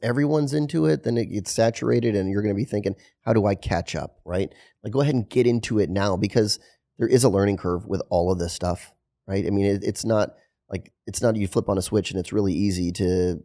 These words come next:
to do your own podcast, right? And it just takes some time to, to build some momentum with any of these mediums. All right, just a quick recap on what we talked about in today's episode. Number one, clients wanna learn, but especially from you, their financial advisor.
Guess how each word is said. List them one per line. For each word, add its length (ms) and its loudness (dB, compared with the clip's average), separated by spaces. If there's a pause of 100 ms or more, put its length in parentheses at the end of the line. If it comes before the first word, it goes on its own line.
(160)
to 300 -4 (260)
do 80 -2
your 160 2
own 100 2
podcast, 600 0
right? 200 0
And 160 -2
it 100 0
just 220 -6
takes 220 0
some 140 -2
time 520 -4 (380)
to, 240 -4
to 120 0
build 280 0
some 140 -2
momentum 460 0
with 120 -2
any 160 0
of 40 -2
these 200 -4
mediums. 400 -2 (340)
All 60 -6
right, 60 -6
just 180 -2
a 20 -4
quick 200 -2
recap 640 -4
on 420 0
what 100 -2
we 80 -4
talked 240 0
about 280 0
in 180 2
today's 440 -2
episode. 460 -2 (460)
Number 200 4
one, 260 0 (200)
clients 420 -2
wanna 260 0
learn, 460 -2 (340)
but 100 -8
especially 580 -6
from 260 -2
you, 400 0
their 300 0
financial 520 -4
advisor. 520 -8